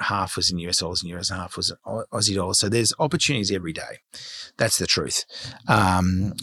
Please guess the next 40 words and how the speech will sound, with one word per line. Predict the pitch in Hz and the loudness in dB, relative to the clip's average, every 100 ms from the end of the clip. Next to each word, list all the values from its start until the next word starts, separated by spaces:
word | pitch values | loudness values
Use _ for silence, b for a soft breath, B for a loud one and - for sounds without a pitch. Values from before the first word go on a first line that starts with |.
| - | -2
and | 104 101 95 | 0 0 -2
there's | 98 104 98 123 | -4 -2 0 2
no | 135 | 4
universal | 131 120 120 117 95 101 95 - 90 90 | 4 2 0 0 -2 -2 0 0 0 -4
sort | - - 95 | -2 0 0
of, | 90 - - - B B B B - | -2 -4 -4 -8 B B B B -6
um, | 101 92 90 87 85 87 90 69 64 64 - _ _ _ - - | -2 0 0 0 -2 -4 -6 -8 -14 -18 -20 _ _ _ -16 -4
constant | - 117 101 - 92 | 0 2 4 2 2
as | 95 | 0
to | - | 0
where | 90 90 90 90 | 0 0 0 -2
the | 98 | -4
best | 95 98 - - | -4 0 0 2
mispricings | 90 - 87 85 90 90 | 0 0 2 2 0 -2
exist. | 85 - 98 - | -4 -2 0 2
They're | 87 | 0
constantly | - 104 98 - 73 | -2 0 2 0 -2
changing. | - 95 92 90 87 92 92 B B B B | 0 0 0 0 -2 -4 -6 B B B B
Like | 104 | 0
right | 117 113 92 | 4 4 4
now, | 104 95 | 2 2
today, | - 90 92 92 90 87 87 | 2 2 2 2 2 0 -2
I've | - 90 85 92 - - | -4 -4 -4 -8 -14 -4
bid | 104 | -2
a | 92 | 0
hundred | 110 107 90 | 0 0 0
and | 85 | -2
fifty | 95 - | -4 -2
million | 87 87 90 | -2 0 -2
dollars | 90 90 92 | -4 -2 0
for | - 90 | 0 -2
a | 87 87 | -4 2
South | - 90 | 2 2
Australian | 92 - 92 95 | 2 2 0 -2
government | 92 95 92 | -2 -2 -4
bond | 92 95 | -2 -4
that | 92 | -4
looks | 92 - | 0 0
dirt | 101 92 | 0 0
cheap. | - 90 90 | 0 0 -6